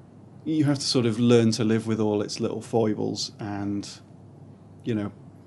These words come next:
pl-, really, really play along with it in terms of what it asks you to do and the way it asks you to, like, to achieve in the game,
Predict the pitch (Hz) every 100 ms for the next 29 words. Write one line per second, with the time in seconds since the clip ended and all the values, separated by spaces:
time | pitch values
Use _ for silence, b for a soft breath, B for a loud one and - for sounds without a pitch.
0 | - - - - 123 127 117 110 110 107
1 | 104 - 120 107 104 104 107 110 110 113
2 | 113 - 104 - 107 101 117 110 117 107
3 | - 104 104 107 107 101 101 - b b
4 | b b - 113 104 104 - - 113 123
5 | 120 117 - 107 - - - 110 110 -
6 | - 107 104 104 95 - - - - -
7 | - - - - - - - 107 101 -
8 | 113 110 117 - - - - - - 107
9 | 107 110 110 110